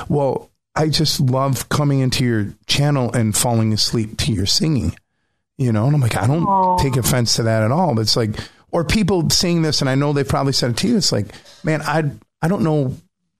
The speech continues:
Speaker 1: what the past year would have been like if it wasn't, if I didn't have this channel and this community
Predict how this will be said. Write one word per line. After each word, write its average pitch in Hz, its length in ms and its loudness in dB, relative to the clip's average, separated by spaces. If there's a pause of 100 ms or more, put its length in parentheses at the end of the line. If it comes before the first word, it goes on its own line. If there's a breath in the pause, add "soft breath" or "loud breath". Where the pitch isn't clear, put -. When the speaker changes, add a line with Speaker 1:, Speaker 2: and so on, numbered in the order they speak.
Speaker 1:
what 147 220 -2
the 127 80 -2
past 139 380 0
year 147 100 2
would 135 140 2
have 120 40 -2
been 123 180 2
like 110 200 0
if 104 100 -2
it 110 60 -2
wasn't, 117 480 0 (1700)
if 135 200 -2
I 139 60 2
didn't 131 200 0
have 113 200 2
this 101 140 0
channel 107 360 0
and 90 100 0
this 90 120 0
community 98 680 0